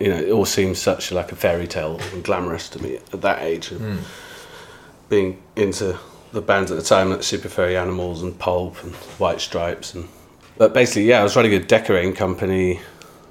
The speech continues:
Speaker 1: since I was sixteen, and I sort of built that up. And 'cause I had kids really young when I was twenty, so I bought a house really young. And then w-, when I had kids, I was like, "Shit, I don't wanna be sort of stuck in this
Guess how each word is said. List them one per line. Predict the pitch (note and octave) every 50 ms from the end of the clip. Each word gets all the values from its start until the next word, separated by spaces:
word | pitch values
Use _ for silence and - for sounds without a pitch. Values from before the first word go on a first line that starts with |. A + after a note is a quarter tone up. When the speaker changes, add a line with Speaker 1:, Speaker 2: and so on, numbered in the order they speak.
| -
Speaker 1:
since | - - - G2 E2 -
I | G2
was | F#2+ F#2
sixteen, | - - - F#2+ - - - - A2+ A#2+ C3+ C3 - - - - _ _ _ - - - - - -
and | G2 G2 F#2 F#2+ F#2+ F#2 F#2 F#2+ F#2+ F2+ E2+ - - - - - - _ _ _ -
I | G2+
sort | G2 - A#2+ A2 F#2+
of | - -
built | - G#2 G2 - -
that | F#2+ F#2 F2+
up. | F#2 G2+ G2 E2+ C#2 - - - - - - -
And | G2 F#2 F2 E2+ E2+ F2 F2 F2 - - - - - _ _ _ _ - -
'cause | - - F#2+
I | G2
had | F#2 E2+ -
kids | - A2+ F#2+ - -
really | F#2+ F2+ E2+ F2
young | F2+ F2+ F2 F2 E2
when | E2+ E2
I | E2
was | E2 -
twenty, | - G2 F#2 E2+ E2+ E2+ E2
so | - - F#2
I |
bought | F2 E2 G2+ F#2 D2
a | -
house | - G#2 F2+ - - -
really | F2 E2+ E2+
young. | E2+ E2+ E2 D#2+ D#2 D#2+ E2 -
And | A#2 G#2+ G#2 G#2
then | G#2+ G#2 G2+ G2 G2+ - - - -
w-, | D3+ C#3+ - -
when | - C3+ A#2+ A#2+
I | A#2
had | B2+ A#2+ -
kids, | - C#3+ A#2+ -
I | A2
was | G2+ F#2
like, | G#2 F#2+ F2+ -
"Shit, | - - - G#2+ F#2+
I | E2+ F#2+
don't | G2 G2 G2
wanna | G2+ G2+ F#2
be | E2 F#2+ F2+ E2+ - - - - - - - - - - - - -
sort | - - F#2 D2+
of | D2+
stuck | - - - - G#2+ - - -
in | G2+ F#2+
this | G2 F#2 F2 - - -